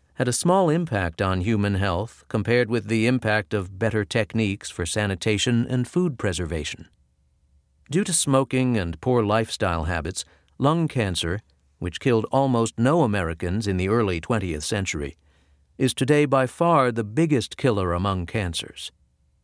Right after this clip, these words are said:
Thankfully, public pressure to curb smoking has put lung cancer deaths in rapid decline since a peak in the nineteen nineties. Deaths from lung cancer should continue to diminish,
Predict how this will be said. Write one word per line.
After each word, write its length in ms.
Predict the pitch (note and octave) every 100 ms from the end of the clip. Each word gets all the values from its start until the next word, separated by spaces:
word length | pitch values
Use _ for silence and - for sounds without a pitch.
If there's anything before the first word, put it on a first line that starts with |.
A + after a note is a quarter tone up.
| _ _ _ -
Thankfully, 640 | - F#3 - A#2 F2 F#2
public 480 | - C3 B2 G#2 -
pressure 340 | C#3 C#3 A#2+
to 100 | G#2
curb 400 | - D3+ C#3+ A2
smoking 600 | - A2+ F#2+ F#2 F#2 A2
has 240 | G#2+ G#2 -
put 240 | D3+ C#3
lung 240 | B2 A#2+
cancer 420 | A2+ B2+ A#2+ A#2+ G#2
deaths 340 | A#2 A2+ -
in 220 | G#2 G2+
rapid 480 | A2+ C3 A#2 G2 F#2
decline 720 | G2 - C#3+ D3+ G2+ F#2 A#2
since 260 | A#2+ F#2 D#2+
a 60 |
peak 320 | E2 B2+ A#2 G2
in 100 | F2+
the 60 |
nineteen 460 | F#2+ F#2 - E2 D#2+
nineties. 520 | A#2 B2 - - - _ _ _ _ _ _ _ C3+
Deaths 260 | D#3+ E3+
from 240 | - D3+ C#3
lung 220 | C3 B2
cancer 380 | B2 A2+ A2+ A#2
should 220 | C3 G#2
continue 480 | A#2 A2+ G#3 E3+ G#2
to 120 | G#2
diminish, 640 | F#2 F#2 F2+ D2+ - -